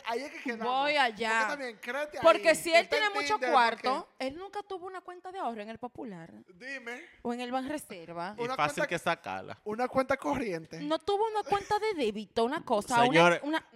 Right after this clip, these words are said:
Speaker 3: pero
Speaker 2: algo
Speaker 3: por
Speaker 2: de
Speaker 3: Dios,
Speaker 2: eso.
Speaker 3: en el V H D tú la sacas con la aplicación ya. Por
Speaker 1: Dime,
Speaker 3: favor.
Speaker 1: sin problema.
Speaker 3: Deberían dar un patrocinio
Speaker 2: No
Speaker 3: aquí.
Speaker 2: solamente eso, yo, con mis amigues, si tengo un problema de dinero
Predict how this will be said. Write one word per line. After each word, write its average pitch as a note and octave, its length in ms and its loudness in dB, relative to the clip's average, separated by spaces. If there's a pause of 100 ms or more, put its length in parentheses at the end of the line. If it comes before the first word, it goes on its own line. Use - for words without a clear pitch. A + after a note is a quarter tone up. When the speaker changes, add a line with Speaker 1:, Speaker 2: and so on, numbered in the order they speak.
Speaker 3:
pero B2+ 140 4
Speaker 2:
algo A#2+ 100 2
Speaker 3:
por A#2 160 6
Speaker 2:
de - 80 4
Speaker 3:
Dios, A2 140 0
Speaker 2:
eso. A#2+ 100 4
Speaker 3:
en D#3 80 2
el C#3 80 2
V C3 80 2
H C3 220 2
D C#3+ 80 4
tú D3+ 100 0
la C#3+ 100 0
sacas C3+ 280 -4
con B2+ 100 2
la A#2 60 2
aplicación A2+ 640 -8
ya. C3+ 180 -10 (400)
Por A#2+ 180 -10
Speaker 1:
Dime, C3 180 -2
Speaker 3:
favor. D#3 300 -2 (120)
Speaker 1:
sin G#3 260 -14
problema. F3+ 640 -12 (360)
Speaker 3:
Deberían C3 400 4
dar D3+ 120 6
un D3+ 80 0
patrocinio D#3+ 480 0
Speaker 2:
No - 60 2
Speaker 3:
aquí. D3 80 4
Speaker 2:
solamente D4 460 0
eso, F#3 300 -10 (220)
yo, A#3 440 -12 (560)
con G3 240 -14
mis G3+ 220 -14
amigues, G3+ 640 -14 (1400)
si D4+ 100 -14
tengo F4 240 -10
un C#5+ 60 -8
problema F4+ 380 -2
de C4+ 100 0
dinero A3+ 560 -6